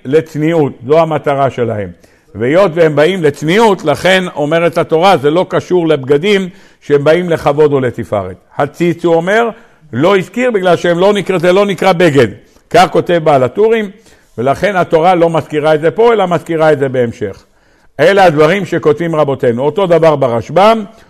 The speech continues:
ולפי הפשט הוא כותב, "מכנסיים לא צריכו להזכיר כאן, שאינו מזכיר אלא בגדים העשויים לכבוד, ולא דברים העשויים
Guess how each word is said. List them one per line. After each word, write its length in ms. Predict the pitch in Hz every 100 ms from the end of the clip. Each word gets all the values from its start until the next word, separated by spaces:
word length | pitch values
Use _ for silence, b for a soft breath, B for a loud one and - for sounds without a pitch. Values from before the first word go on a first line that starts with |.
| b b
ולפי 440 | 127 143 143 190 165
הפשט 480 | 131 - 208 247
הוא 100 | 233
כותב, 380 | 196 208 185 165 104 - b b 117
"מכנסיים 760 | 143 160 156 156 220 208 160
לא 220 | 160 214 190
צריכו 300 | 170 151 190
להזכיר 460 | 175 151 143 190 165
כאן, 280 | 220 233 208
שאינו 380 | - 165 160 208
מזכיר 460 | 185 - - 220 190
אלא 160 | 175
בגדים 500 | 143 147 151 208 190 175 b b b
העשויים 540 | 135 147 - 156 175
לכבוד, 600 | 160 - 131 139 190 175 151 B B
ולא 260 | 107 131 190
דברים 400 | 170 156 170 190
העשויים 680 | 170 147 - 147 175 160